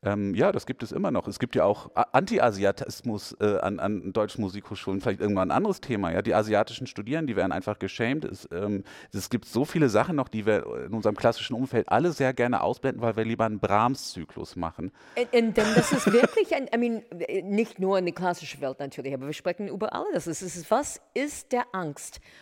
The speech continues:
Speaker 2: Was ist auch in, in Deutschland heutzutage mit die, mit dieser großen Welle von Antisemitismus, mit, mit, äh, natürlich alle haben Angst, „Oh, die kommen und machen.“ Und ich denke, „Okay, wer sind die? Meinen Sie die Weiße?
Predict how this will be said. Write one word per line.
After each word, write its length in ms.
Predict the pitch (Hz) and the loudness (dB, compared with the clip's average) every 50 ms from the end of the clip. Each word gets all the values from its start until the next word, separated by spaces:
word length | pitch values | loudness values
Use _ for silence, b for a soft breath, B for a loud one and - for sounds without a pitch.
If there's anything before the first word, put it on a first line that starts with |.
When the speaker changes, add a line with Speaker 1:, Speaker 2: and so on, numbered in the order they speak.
| B B | B B
Speaker 2:
Was 180 | - 208 - - | -2 -2 -2 -4
ist 220 | 240 196 - - | -8 -8 -2 0
auch 180 | 214 233 233 - | 0 0 0 0
in, 300 | - 247 233 233 226 185 - | -2 0 0 0 -2 -4 -2
in 180 | 226 220 226 208 | -2 -2 0 0
Deutschland 640 | 220 214 233 226 - - 233 226 214 208 202 185 | 0 0 0 0 -2 -2 0 0 0 0 0 0
heutzutage 580 | 214 202 - - 190 - 202 196 185 190 180 170 | -2 -2 -2 -4 -10 -8 -6 -4 -4 -4 -4 -6
mit 140 | 170 - | -6 -6
die, 160 | 208 196 190 - | -6 -6 -6 -4
mit 220 | - 202 196 190 | -4 -4 -4 -4
dieser 280 | 214 196 185 208 202 196 B B B B | -4 -2 0 0 0 -2 B B B B
großen 360 | B - 202 214 - - 202 196 | B -2 -2 0 0 0 0 0
Welle 180 | 214 208 214 | 0 0 -2
von 180 | 175 - 208 208 | -4 -8 -10 -8
Antisemitismus, 1080 | - 196 208 208 214 202 - 220 220 214 208 - 233 233 208 - 220 214 202 185 - - B B B B | -6 -6 -6 -4 -6 -6 -4 -4 -4 -4 -4 -4 -4 -4 -4 -2 -2 -2 -2 -2 -2 -6 B B B B
mit, 360 | 208 208 214 214 - - - | 2 2 2 2 0 -6 -2
mit, 400 | 214 214 214 202 - - - - - B B B B B B | 2 2 2 2 0 -4 -10 -12 -16 B B B B B B
äh, 300 | - 277 - - 220 202 | -4 -2 2 2 2 2
natürlich 580 | 208 208 202 202 - 233 220 220 214 - - - 202 | 4 2 0 0 0 0 0 0 0 0 2 2 2
alle 180 | 214 214 208 | 2 2 2
haben 220 | 208 214 208 220 208 | 0 0 0 0 0
Angst, 220 | 202 208 - - | 0 0 0 2
„Oh, 100 | 240 240 | 2 2
die 400 | 185 147 208 233 254 269 269 247 | 2 4 4 6 6 6 6 4
kommen 480 | - - 220 233 240 240 247 240 226 220 | 2 2 2 4 4 4 4 2 2 2
und 160 | 190 220 226 | 2 4 4
machen.“ 380 | 226 220 220 208 202 247 233 | 4 2 2 2 0 0 2
Und 80 | 226 214 | 2 2
ich 100 | 220 208 | 2 2
denke, 400 | - 240 226 214 - 226 214 208 B B B B B B B B B B B B | 2 0 2 4 4 4 2 2 B B B B B B B B B B B B
„Okay, 440 | - 240 - - 190 175 131 135 131 131 | 2 2 2 2 0 -2 -2 -2 0 2
wer 180 | 180 196 202 | 2 2 2
sind 260 | 196 196 185 180 175 | 2 0 -2 -2 -2
die? 260 | - 123 110 - 127 143 | -2 -4 -4 -6 -8 -6
Meinen 340 | 143 135 165 180 190 185 190 | -2 0 0 2 2 0 0
Sie 160 | 180 - 190 | -2 -4 -6
die 220 | 165 156 165 143 117 | -8 -6 -8 -6 -2
Weiße? 360 | - 127 147 175 - - | -2 -2 -2 -2 -2 0